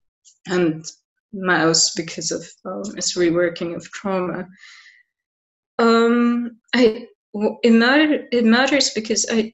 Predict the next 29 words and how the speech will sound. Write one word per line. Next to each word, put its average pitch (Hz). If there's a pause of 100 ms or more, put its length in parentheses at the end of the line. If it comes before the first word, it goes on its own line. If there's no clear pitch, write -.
I, 185
I 220
think 285
the 240
students 247
really 226
appreciated 196 (640)
this 208
contemporary 190 (1400)
element 254 (120)
because, - (220)
well, 185
this 180
breaking 202
away 190
from 190
what -
literature 175
is 185
or 170 (120)
can 175
be, 175
but 175
also 170
trying 185
to -
understand 180
how 170 (720)
diff-, -